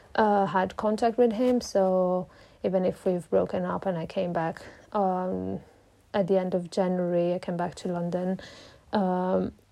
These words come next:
we still, for a whole month, kept getting in touch with each other every now and then, at least once a week, uh, which a part of me wanted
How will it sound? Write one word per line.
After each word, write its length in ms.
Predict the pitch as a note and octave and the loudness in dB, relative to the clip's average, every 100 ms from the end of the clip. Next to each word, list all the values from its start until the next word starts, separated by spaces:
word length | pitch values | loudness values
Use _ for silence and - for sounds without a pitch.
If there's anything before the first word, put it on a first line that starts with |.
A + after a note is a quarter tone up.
| _ _ | _ _
we 120 | G#3 | 2
still, 400 | G3 - F3 E3 - _ | 4 2 2 0 -6 _
for 200 | - G3+ | 2 2
a 80 | F#3 | 2
whole 300 | - F#3+ F3+ | 2 2 4
month, 440 | F3+ F3 E3+ - - - _ _ _ | 2 0 -2 -10 -16 -20 _ _ _
kept 500 | - - F#3 - - - _ _ _ | -4 -2 -2 -4 -16 -20 _ _ _
getting 300 | - G3 F3 | 4 6 4
in 140 | E3+ E3+ | -2 -4
touch 280 | - F3+ - | -4 -4 -2
with 140 | F3 | -2
each 180 | E3 - | -2 -4
other 360 | F#3 F3+ E3+ - - - - - - _ _ - | -2 0 -2 -4 -14 -20 -20 -20 -20 _ _ 2
every 240 | G3+ F#3 | 4 4
now 180 | F3+ E3+ | 0 -2
and 140 | E3+ | -2
then, 240 | E3+ F3 E3+ | -2 -2 -4
at 140 | - | -6
least 300 | E3 F3 - | -8 -8 -4
once 240 | G3 F3 - | -2 -2 -2
a 60 | |
week, 360 | F#3+ G3 F#3 - - | 0 0 0 -6 -4
uh, 360 | G3 F3+ F#3 F#3+ | -2 0 0 0
which 480 | G3 G3+ - - - - _ - | 2 0 0 -8 -12 -20 _ -6
a 80 | G#3+ | -2
part 340 | - G3 F#3+ | 4 4 4
of 100 | G3+ | 0
me 340 | F#3 F#3 F#3 F#3 | 0 2 2 0
wanted 520 | F3+ F3 F#3 F#3 | 2 0 0 -4